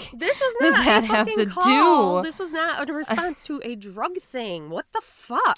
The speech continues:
Speaker 2: No, and even if he was on drugs, that's not an excuse to be doing
Speaker 1: No.
Speaker 2: what they're doing. So, um, this next part of the audio, it's really upsetting, uh, as-, obviously, aside from the whole entire thing. Uh, a male bystander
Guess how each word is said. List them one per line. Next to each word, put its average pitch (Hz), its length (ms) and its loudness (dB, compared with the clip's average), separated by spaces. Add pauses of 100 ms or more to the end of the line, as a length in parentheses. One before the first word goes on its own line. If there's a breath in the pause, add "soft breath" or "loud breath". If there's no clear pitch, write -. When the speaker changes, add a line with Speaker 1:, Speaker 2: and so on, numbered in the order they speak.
Speaker 2:
No, 226 540 2
and 226 260 0
even 254 260 -4
if 285 140 -4
he 302 120 -4
was 254 240 -6
on 294 140 -6
drugs, 185 240 -8
that's 180 220 -8
not 175 240 -6
an 202 100 -6
excuse 180 360 -12
to 185 60 -20
be 170 120 -10
doing 151 560 -10
Speaker 1:
No. 349 400 -8
Speaker 2:
what 165 480 -10
they're 175 360 -4
doing. 190 680 -8 (580 soft breath)
So, 185 580 -2
um, 156 500 -2 (640)
this 190 200 -8
next 208 240 -4
part 233 160 -4
of 208 80 -6
the 196 60 0
audio, 165 680 -2
it's - 260 -12
really 165 380 -8
upsetting, 151 640 -8 (200)
uh, 135 420 -4 (220)
as-, 180 140 -6
obviously, 143 480 -8
aside 143 260 -10
from 139 120 -16
the 127 80 -10
whole 135 80 -10
entire 147 320 -12
thing. - 320 -12 (600 soft breath)
Uh, 147 340 0
a 185 60 0
male 185 260 -2
bystander 170 760 -6